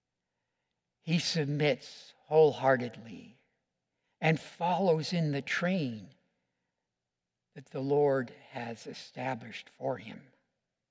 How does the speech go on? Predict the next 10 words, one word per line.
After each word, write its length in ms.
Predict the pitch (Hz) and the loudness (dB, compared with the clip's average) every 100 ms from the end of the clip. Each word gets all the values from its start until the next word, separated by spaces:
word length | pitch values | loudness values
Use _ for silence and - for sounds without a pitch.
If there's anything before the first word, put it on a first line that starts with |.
| _ _ _ _ _ _ _ _ _ _ _ _ _ _ | _ _ _ _ _ _ _ _ _ _ _ _ _ _
So 140 | - 185 | 6 8
that 380 | 185 185 - - _ _ _ _ _ _ _ _ _ _ _ _ _ 160 | 8 4 -4 -20 _ _ _ _ _ _ _ _ _ _ _ _ _ -12
when 260 | 135 160 175 | 0 2 4
he 300 | 165 185 143 | 2 0 0
gets 720 | 175 196 - - - - _ _ _ _ _ _ _ _ _ _ _ | 0 0 -2 -20 -20 -20 _ _ _ _ _ _ _ _ _ _ _
to 100 | 147 | -6
the 100 | 135 | -6
baptism 960 | 123 156 165 - - 196 190 226 233 226 _ _ _ _ _ _ _ _ _ _ _ _ _ _ _ _ _ _ _ | -4 -4 -4 -6 -4 -4 0 0 0 -2 _ _ _ _ _ _ _ _ _ _ _ _ _ _ _ _ _ _ _
of 200 | 151 135 | 0 0
John, 460 | - 160 143 185 | 2 0 0 -2